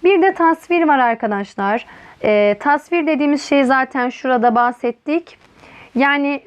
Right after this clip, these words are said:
e, Karagöz ve Hacivat'ı temsil eden nesneler arkadaşlar. Yani o gölge oyununda gördüğümüz nesnelere tasvir adını veriyoruz. Hemen görsele dönelim. Şu gördüğümüz Karagöz ve Hacivat'ın nesneleri yani tasvirleri.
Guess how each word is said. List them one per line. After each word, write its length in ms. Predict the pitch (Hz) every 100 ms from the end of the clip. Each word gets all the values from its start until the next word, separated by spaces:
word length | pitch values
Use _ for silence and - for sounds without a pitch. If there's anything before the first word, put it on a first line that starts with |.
| -
e, 240 | 208 202
Karagöz 640 | 202 277 285 269 285 262 240
ve 220 | 269 320
Hacivat'ı 460 | 262 233 247 -
temsil 400 | - 269 254 -
eden 400 | 233 220 285 370
nesneler 600 | 247 247 269 254 254 254 226 208
arkadaşlar. 760 | 196 208 190 190 - 262 370 - _ _ _ _ _ _ -
Yani 300 | 247 254 254
o 120 | 247
gölge 260 | 247 247
oyununda 380 | 269 254 233 233
gördüğümüz 560 | 254 247 240 233 262 254
nesnelere 600 | 247 240 240 233 269 359
tasvir 380 | 254 240 - 247
adını 260 | 208 202
veriyoruz. 460 | 196 196 208 302 -
Hemen 260 | 247 247
görsele 420 | 247 240 - 233 220
dönelim. 380 | 208 202 320 415 _ _ _ _ - - - - -
Şu 160 | - 349
gördüğümüz 640 | 339 339 302 320 311 330 - -
Karagöz 540 | - 311 311 294 277 262
ve 40 |
Hacivat'ın 840 | 294 262 262 247 - 240 254 294 254
nesneleri 580 | 254 - 247 226 247
yani 580 | 247 247 233 214 254 339 - _ _ _ _ _ -
tasvirleri. 600 | 240 190 185 190 269